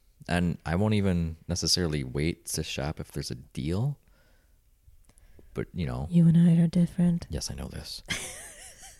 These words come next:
Speaker 1: But, you know, you kinda get what I'm going after here is, like, there's certain brands that you know and trust, and you keep coming back to them.
Speaker 2: Yeah.
Speaker 1: Maybe it's apples. Well, it is apples and oranges, but I don't know.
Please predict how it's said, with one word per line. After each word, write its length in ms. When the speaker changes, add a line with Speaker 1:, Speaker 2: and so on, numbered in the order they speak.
Speaker 1:
But, 100
you 60
know, 180
you 320
kinda 280
get 60
what 120
I'm 160
going 300
after 240
here 180
is, 140
like, 420
there's 140
certain 300
brands 300
that 100
you 80
know 220
and 80
trust, 420
and 100
you 100
keep 260
coming 240
back 220
to 80
them. 220
Speaker 2:
Yeah. 160
Speaker 1:
Maybe 240
it's 80
apples. 300
Well, 240
it 80
is 120
apples 320
and 80
oranges, 380
but 300
I 60
don't 100
know. 120